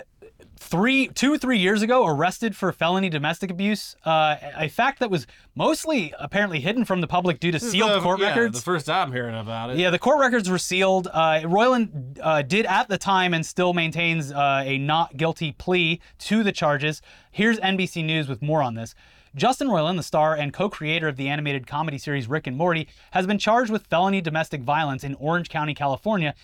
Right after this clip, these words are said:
Speaker 1: in connection with a twenty twenty incident, according to a criminal complaint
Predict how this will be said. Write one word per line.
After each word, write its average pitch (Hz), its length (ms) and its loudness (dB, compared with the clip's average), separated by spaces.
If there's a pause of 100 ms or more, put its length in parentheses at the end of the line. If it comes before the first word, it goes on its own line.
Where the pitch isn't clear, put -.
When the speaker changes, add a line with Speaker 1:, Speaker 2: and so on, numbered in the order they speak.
(120)
Speaker 1:
in 175 80 -6
connection 202 380 -2
with 185 120 -2
a 180 120 -2
twenty 190 440 -4
twenty 185 400 -2
incident, 139 400 -6 (220)
according 175 380 -2
to 185 100 -4
a 175 60 -2
criminal 208 320 -2
complaint 160 420 -4